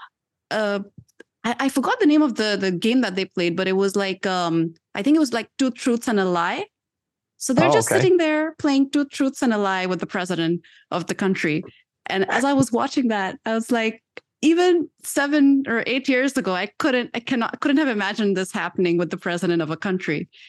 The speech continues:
Speaker 1: So just, just him doing things like that. I know I, I, I don't go into his politics, but just someone who is the figurehead of a whole country doing something like that is, is really indicative of the times.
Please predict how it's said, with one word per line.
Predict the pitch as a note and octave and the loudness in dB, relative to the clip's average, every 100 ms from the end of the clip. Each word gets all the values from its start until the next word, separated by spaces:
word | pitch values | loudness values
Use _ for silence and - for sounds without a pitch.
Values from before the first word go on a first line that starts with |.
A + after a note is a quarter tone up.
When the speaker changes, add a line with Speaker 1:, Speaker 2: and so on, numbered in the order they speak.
| - _ _ _ _ _ - | -20 _ _ _ _ _ -6
Speaker 1:
So | F3+ | -2
just, | C4+ D#4 - _ _ _ - | 0 -2 -6 _ _ _ -2
just | E4+ G#4+ - | 0 0 2
him | D#4+ D4 | 4 6
doing | B3 C4 C4+ B3+ | 6 4 2 0
things | A#3 A#3 A3+ | 0 2 0
like | G3+ F3+ | -2 -2
that. | F3+ F#3 F3+ - - _ _ _ _ _ _ _ _ _ _ - | -2 -2 -4 -8 -20 _ _ _ _ _ _ _ _ _ _ -8
I | F#3 F#3 | -2 0
know | F#3 | 0
I, | - F#3 - F3+ | -2 -6 -8 -6
I, | F#3 F3+ F#3 | -4 -4 -4
I | F3+ | -2
don't | G3 G3+ | 0 2
go | F#3+ | 2
into | F#3+ F#3 | 2 0
his | F#3 E3 | -2 -2
politics, | G3 F#3 F#3 D#3 - | -2 -2 -2 -4 -4
but | F3 | -2
just | A#3+ B3 - - - - | -2 -2 -6 -20 -20 -18
someone | - - A3+ G#3+ G3+ | -8 -2 0 2 2
who | G#3 | 2
is | F#3 F#3 | 2 -2
the | F#3 | -4
figurehead | G#3+ F#3+ F#3 G3 E3 E3 - _ _ _ _ _ _ | -2 -2 -2 -2 -4 -6 -10 _ _ _ _ _ _
of | - F#3+ F3 - _ _ - | -4 -2 -4 -8 _ _ -8
a | F3+ | -4
whole | F#3 | -4
country | F3 F#3+ F#3+ E3+ E3 E3 F3 | -2 -2 0 0 0 0 0
doing | F#3+ G3 | 0 0
something | - F#3 F3+ E3+ | -2 -2 0 0
like | D#3+ - | -2 -4
that | F3 D3+ C#3+ - | -4 -4 -8 -4
is, | E3+ F3 E3+ E3 - - _ | -2 0 0 -4 -12 -20 _
is | G#3+ G3 | -2 2
really | C#4+ F#4+ | 2 4
indicative | E4+ F4 E4 C4+ | 4 4 2 2
of | A3 G3 | 0 -4
the | |
times. | A#3 B3 C#3+ E3+ F#3+ - | -4 -4 -2 -4 -6 -8